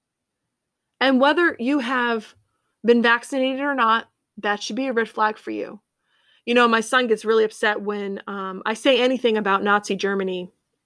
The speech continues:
and this being very similar to how things began, um, and when the Nazis were able to take control of Germany. And my son gets very upset about that. But here's the reality. If you choose to ignore or ignorant of history, it will repeat itself.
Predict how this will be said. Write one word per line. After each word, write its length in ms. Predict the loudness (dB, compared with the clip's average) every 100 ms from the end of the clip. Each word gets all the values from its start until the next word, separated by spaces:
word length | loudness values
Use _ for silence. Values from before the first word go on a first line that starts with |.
| _ 0
and 120 | 4
this 180 | 4 4
being 560 | 4 4 4 2 -2
very 220 | 4 4 4
similar 420 | 0 2 2 2
to 120 | -2
how 580 | 0 4 6 6 4 2 -2
things 240 | -2 -2
began, 560 | -6 -6 -6 -6 -8 -12 _ _ _ _ _ _ _ 0
um, 200 | 0 2
and 100 | 0
when 100 | 0
the 60 |
Nazis 400 | 2 0 0 -2
were 80 | 0
able 160 | -2 -4
to 100 | -4
take 200 | -4 -2
control 320 | -4 -2 -2
of 100 | -2
Germany. 460 | -6 -6 -8 -10 -10 -4
And 160 | -2
my 100 | 0
son 240 | 0 2 2
gets 140 | 2
very 140 | 4
upset 260 | 4 2 2
about 240 | 4 0
that. 280 | -2 -8 -8 -12 _ -20 -20 _
But 160 | 4 6
here's 240 | 6 4
the 60 | 4
reality. 680 | 4 6 4 2 -4 -10 _ _ _ _
If 160 | 0 6
you 100 | 4
choose 360 | 6 6 4
to 120 | 2 -2
ignore 560 | 0 -2 0 0 0
or 300 | -2 0 -2 -2
ignorant 400 | -6 -4 -6 -6
of 120 | -8
history, 520 | -6 -6 -4 -4 -6 -8
it 160 | -6
will 100 | -2
repeat 340 | -2 -2 -4 -6
itself. 500 | -6 -8 -10 -16